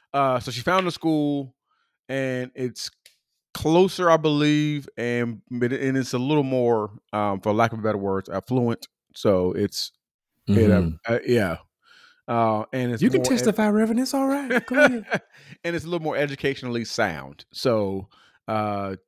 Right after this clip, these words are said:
Speaker 1: first day she went in there, it was kinda tough for her because the teachers don't really know her. So they had, like, nap time, and she was like, "Well, I'm not taking a nap. I'm, I don't wanna take a nap." Brooklyn doesn't really take naps. So I guess there was a little issue with the teacher and her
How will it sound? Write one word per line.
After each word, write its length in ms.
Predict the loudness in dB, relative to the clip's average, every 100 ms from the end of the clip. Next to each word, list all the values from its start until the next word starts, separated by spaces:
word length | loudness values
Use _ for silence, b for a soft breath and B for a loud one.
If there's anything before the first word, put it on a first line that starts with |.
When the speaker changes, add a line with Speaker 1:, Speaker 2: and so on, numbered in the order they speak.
| _
Speaker 1:
first 360 | 0 2 4 4
day 400 | 4 4 0 -4 _ -10
she 140 | -4
went 200 | -2 0
in 60 | 0
there, 160 | 0
it 60 | 0
was 300 | 0 -2 -6 -2
kinda 280 | 0 0 -4 _ _ _ -16
tough 380 | 0 2 4
for 100 | 4 4
her 240 | 4 2
because 520 | -2 0 2 2 -2
the 140 | -4 -4
teachers 400 | 0 -2 0 0
don't 200 | 0 0
really 180 | 0 0
know 200 | 2 2
her. 300 | 4 4 0 b b b b
So 240 | -2 2 4
they 100 | 4
had, 120 | 4
like, 180 | 2 0
nap 260 | 0 -2
time, 320 | 2 2 2 -2
and 80 |
she 100 | -2
was 160 | 0 2
like, 140 | 0 0
"Well, 100 | -2
I'm 80 | 0
not 180 | -2 -6 _
taking 220 | -14 -14
a 20 |
nap. 240 | -12 -12 -10
I'm, 120 | -12 -14
I 160 | -16
don't 80 | -16
wanna 120 | -14
take 140 | -14 -14
a 40 |
nap." 260 | -10 -10 -10 -18 -20 0
Brooklyn 260 | 2 4 4
doesn't 160 | 4
really 140 | 2 2
take 200 | 2 2
naps. 500 | -2 -6 -10 -20 -20 b b b b
So 480 | -2 2 2 2 0
I 80 | 0
guess 220 | 0 2
there 140 | 2
was 140 | 2 0
a 60 |
little 180 | -2 -2
issue 220 | -2 -4
with 100 | -8
the 80 | -6
teacher 360 | -6 -4 -4 -4
and 120 | -2
her 300 | -2 -2 -4